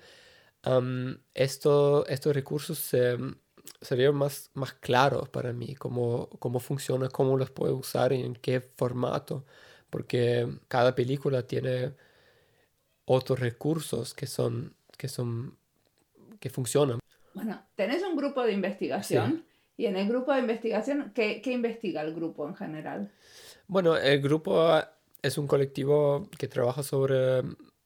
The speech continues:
Speaker 1: ah, nuevos medios y nuevos recursos, ah, para hacer arte adentro, ah, con los nuevos medios. Entonces, no, no estamos interesados en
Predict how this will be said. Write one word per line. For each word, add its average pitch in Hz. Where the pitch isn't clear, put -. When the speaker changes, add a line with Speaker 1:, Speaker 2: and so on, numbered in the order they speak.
Speaker 1:
ah, 131
nuevos 131
medios 165
y -
nuevos 131
recursos, 170
ah, 123
para 123
hacer 131
arte 131
adentro, 117
ah, 120
con 131
los 120
nuevos 117
medios. 123
Entonces, 120
no, 131
no 135
estamos 156
interesados 135
en 123